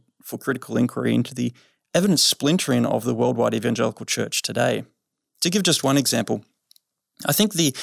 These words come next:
fourth angle there of understanding evangelicalism by its social and political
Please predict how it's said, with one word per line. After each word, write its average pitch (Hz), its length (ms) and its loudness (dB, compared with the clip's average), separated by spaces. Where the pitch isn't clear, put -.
fourth 190 400 0
angle 123 300 2
there 113 300 2
of 113 380 -2
understanding 131 560 2
evangelicalism 120 720 0
by 117 180 0
its - 100 -2
social 123 480 0
and 120 260 2
political - 500 -6